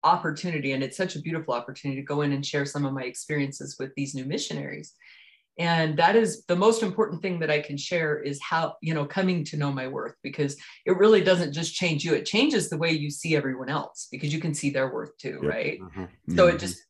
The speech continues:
Speaker 1: you become a whole different person. It's like my soul opened up, and I could, I felt so much love for others, and I could see their incredible potential.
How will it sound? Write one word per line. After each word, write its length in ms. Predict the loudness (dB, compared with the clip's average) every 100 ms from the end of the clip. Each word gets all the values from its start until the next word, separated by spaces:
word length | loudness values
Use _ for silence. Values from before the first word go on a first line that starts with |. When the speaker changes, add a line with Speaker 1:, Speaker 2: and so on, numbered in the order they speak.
| -2
Speaker 1:
you 160 | 0
become 560 | 2 0 2 4 4 4
a 40 | 0
whole 200 | 2 2
different 320 | 2 0 -2
person. 300 | -2 -2 -4
It's 120 | -2
like 220 | -2 -2 -6 -20 _ _ -4
my 220 | 2 4
soul 400 | 4 6 6 8
opened 340 | 4 4 -2 0
up, 240 | 0 0
and 100 | 0
I 120 | 0 0
could, 220 | -2 -6 -4
I 100 | -2
felt 220 | 0 -2
so 80 | -2
much 220 | -4 -4
love 380 | 0 4 4 2
for 140 | 2 4
others, 260 | 2 2
and 80 | 2
I 80 | 0
could 180 | -2 -6
see 300 | -4 0 0
their 200 | 4 2
incredible 420 | 2 0 0 0
potential. 680 | -2 -4 -4 -4 -6 -10